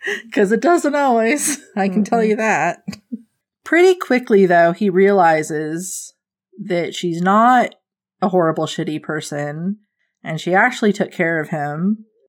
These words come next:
Speaker 1: and he apologizes, and he's like, "I'm sure I know you," and she reveals that they went to school together. You know, it turns out okay. He insists that he'll cover the cost of detailing her car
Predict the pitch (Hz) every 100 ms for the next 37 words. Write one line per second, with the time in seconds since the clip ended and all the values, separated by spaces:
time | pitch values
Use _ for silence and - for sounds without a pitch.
0 | _ _ 165 165 180 202 202 190 185 170
1 | 165 160 165 160 165 165 151 147 156 175
2 | _ 185 175 170 160 165 175 247 247 214
3 | 202 202 190 185 185 185 160 - 185 175
4 | 170 170 180 180 175 170 175 185 180 -
5 | 170 165 165 156 156 160 151 151 165 185
6 | _ _ _ _ 226 269 226 269 220 240
7 | 220 247 277 320 - 220 202 233 311 _
8 | _ _ _ 254 247 262 247 - 226 233
9 | 240 - - - 196 196 196 196 - _
10 | _ _ _ - 220 202 196 214 196 202
11 | 196 196 190 190 - _ _ _ - 196
12 | 190 185 185 208 180 185 185 196 185 196
13 | 208 226 - 170 160 180 247